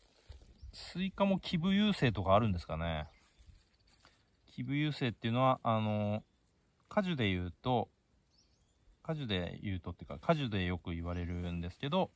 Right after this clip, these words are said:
あの、木の根元の方が、の芽が強く出やすい、強くなりやすいっていう性質ですね。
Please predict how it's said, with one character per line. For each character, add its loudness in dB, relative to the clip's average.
あ 0
の、 -4
木 0
の 2
根 4
元 2
の 4
方 2
が、 6
の 2
芽 2
が 6
強 0
く -10
出 -4
や 2
す -8
い、 -8
強 -2
く -6
な -2
り 0
や 4
す -6
い -2
っ -6
て -16
い -12
う -16
性 -14
質 -20
で -20
す -20
ね。 -10